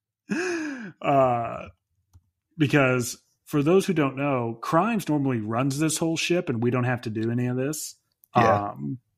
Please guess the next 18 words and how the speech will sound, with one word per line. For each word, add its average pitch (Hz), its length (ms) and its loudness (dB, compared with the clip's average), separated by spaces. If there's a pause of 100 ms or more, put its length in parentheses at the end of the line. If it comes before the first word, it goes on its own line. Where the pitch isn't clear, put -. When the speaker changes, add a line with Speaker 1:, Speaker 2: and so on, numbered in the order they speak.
(220)
Speaker 1:
and 113 180 0
now 117 180 4
that 113 80 0
he's 113 220 0
gone, 117 420 0
we 110 100 0
decided 107 320 -2
we 107 140 -2
were 104 120 -2
just 101 200 -8
gonna 98 800 -8 (400)
fuck - 380 -4
it, 120 100 -6
we 110 140 -2
ball 113 440 -2
on 123 160 -4
this 123 200 -8
one. 135 260 -4